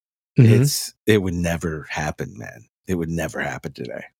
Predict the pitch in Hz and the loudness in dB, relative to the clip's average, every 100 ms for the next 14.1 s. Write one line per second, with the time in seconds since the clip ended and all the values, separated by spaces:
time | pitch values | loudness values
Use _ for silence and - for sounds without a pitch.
0 | _ _ _ _ _ _ _ _ _ _ | _ _ _ _ _ _ _ _ _ _
1 | - 110 101 - 98 110 101 - - _ | -12 -8 -6 -6 0 2 2 0 -10 _
2 | - _ _ _ - - - - - - | -20 _ _ _ -20 -20 -20 -20 -14 4
3 | 143 139 135 - 123 113 101 - 110 107 | 4 4 0 2 4 6 2 6 6 8
4 | 107 127 101 113 117 95 92 85 - _ | 4 4 4 4 4 2 2 0 -4 _
5 | - 95 95 104 92 - 107 104 85 101 | -2 -2 2 2 2 4 4 4 2 0
6 | - 101 98 - 87 82 - - - - | 2 2 2 0 0 0 -8 -20 -20 -6
7 | 101 107 113 120 104 117 - 110 - 117 | 4 6 6 6 6 4 4 0 2 2
8 | 110 - _ _ - 110 147 139 110 - | 0 0 _ _ -2 4 6 6 2 4
9 | 139 147 110 104 101 104 - 107 104 104 | 4 4 2 2 4 2 4 4 4 4
10 | 101 98 95 101 98 101 95 98 95 90 | 2 0 2 2 4 0 2 2 2 0
11 | 101 - 98 98 95 - 98 90 90 95 | -2 -2 -2 0 0 2 0 0 -2 0
12 | 90 - 98 87 87 87 85 92 - 101 | -2 0 -2 -2 -4 -2 0 0 2 2
13 | 101 107 - 95 - 80 - 78 - 85 | 4 2 2 -2 -2 -6 -4 -6 -2 -4
14 | - | -6